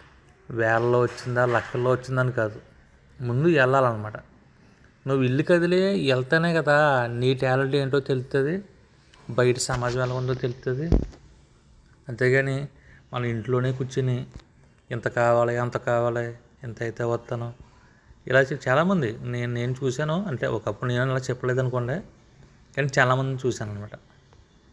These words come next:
ఒక రోజు, ఒక గంట ఈ రోజు అయిపోయింది, రేపు రాదు. ఏదైనా సరే ఆ టయానికి నిర్ణయాలు తీసుకోవాలి. అదృష్టం వచ్చినప్పుడే తలుపు తీయాలి తప్ప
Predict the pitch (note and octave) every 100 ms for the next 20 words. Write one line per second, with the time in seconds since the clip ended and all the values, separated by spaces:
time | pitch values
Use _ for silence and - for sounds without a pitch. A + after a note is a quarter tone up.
0 | _ _ _ - _ - A#2+ - A#2+ A#2
1 | B2 B2 C3 C3+ - - _ _ D#3 B2+
2 | A#2+ - A2+ A#2 B2 B2+ - - - _
3 | - - _ - - B2 A#2+ A#2+ C3 D3
4 | C#3 D#3+ D#3+ C#3+ B2+ A#2+ A#2 B2 A#2+ _
5 | _ _ _ _ _ _ - B2+ C#3 C#3+
6 | C#3 A2 A#2+ A2 - A2+ A#2+ C3 C#3+ C#3
7 | C3 C3+ - - - - _ - C#3+ A#2
8 | A#2 B2+ C#3 C3+ C3 - B2+ A#2+ A2 D3
9 | F3+ - - - _ _ - - A#2 B2
10 | C3+ - D#3 C3+ - D3 D3 D3+ D3+ C3
11 | C3+ C#3+ D3 C#3 B2+